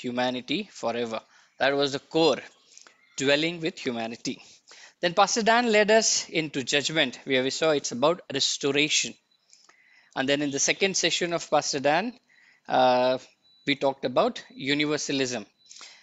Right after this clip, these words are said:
And when I was, um, o-, of course, I had to go through the YouTube session. I couldn't be part of it. But there were many part where I felt of unmuting myself and say, and then I <laughs> realized it's a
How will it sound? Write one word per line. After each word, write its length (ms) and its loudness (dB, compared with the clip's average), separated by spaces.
And 160 -2
when 160 2
I 80 4
was, 440 0
um, 600 -4
o-, 200 4
of 140 0
course, 200 2
I 200 4
had 140 -2
to 80 -2
go 180 0
through 240 -4
the 140 4
YouTube 260 -4
session. 360 -4
I 120 -2
couldn't 300 -8
be 100 -6
part 300 -2
of 140 -10
it. 180 -8
But 100 -2
there 100 2
were 100 2
many 140 0
part 440 2
where 300 4
I 220 2
felt 320 0
of 120 0
unmuting 460 -2
myself 440 -2
and 120 -6
say, 160 -2
and 140 -4
then 140 0
I 120 0
<laughs> 100 -4
realized 320 0
it's 240 -4
a 160 -4